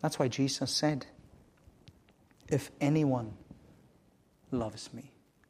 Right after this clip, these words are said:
If anyone loves me. So the question is, do you love Jesus?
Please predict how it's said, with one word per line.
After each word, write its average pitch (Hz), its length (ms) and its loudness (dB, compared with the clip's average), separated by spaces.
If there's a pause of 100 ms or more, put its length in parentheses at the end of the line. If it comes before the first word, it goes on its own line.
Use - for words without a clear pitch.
(1500)
If 147 180 0 (140)
anyone 170 640 2 (380)
loves 117 380 -2
me. - 200 -12 (3250)
So - 120 -2
the 120 100 -2
question 120 340 -6
is, 113 120 -6
do - 120 -6
you 117 160 -2
love 139 240 -4
Jesus? - 540 -14